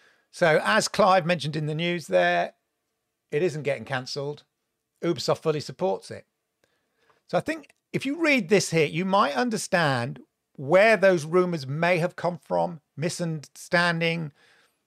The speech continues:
grey areas, all of that. And I will put some context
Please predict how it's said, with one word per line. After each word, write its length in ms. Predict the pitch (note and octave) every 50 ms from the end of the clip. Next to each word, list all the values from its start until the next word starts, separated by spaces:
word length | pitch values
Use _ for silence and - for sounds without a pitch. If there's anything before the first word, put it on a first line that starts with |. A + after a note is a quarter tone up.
| _ _ _ _ - A#2
grey 320 | - D3 E3+ E3+ F3+ F3
areas, 680 | E3+ F3+ F3+ F3 F3 F3 E3 E3 E3+ E3+ D#3+ - - _ _ _ _ -
all 260 | - F#3 E3+ F3+ E3+
of 100 | D#3 -
that. 320 | - C#3 B2 A2 G2+ - _ _ -
And 120 | C#3 C3+ -
I 200 | E3+ E3+ F3+ G3
will 220 | A3 A#3+ B3+ C4
put 320 | G#3 - - F#3 G3 - -
some 200 | - - E3+ D3
context 920 | - - - A#3 A#3 A3+ - - - F3 G3 - - - - - -